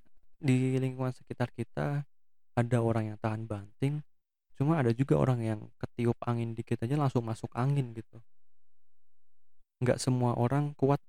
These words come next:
menerima pelampiasan dari orang lain.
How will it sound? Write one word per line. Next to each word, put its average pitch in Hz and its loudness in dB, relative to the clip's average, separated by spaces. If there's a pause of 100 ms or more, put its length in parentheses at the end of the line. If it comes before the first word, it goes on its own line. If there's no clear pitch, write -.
(300)
menerima 123 -2
pelampiasan 120 -2
dari 120 4
orang 110 0
lain. 110 0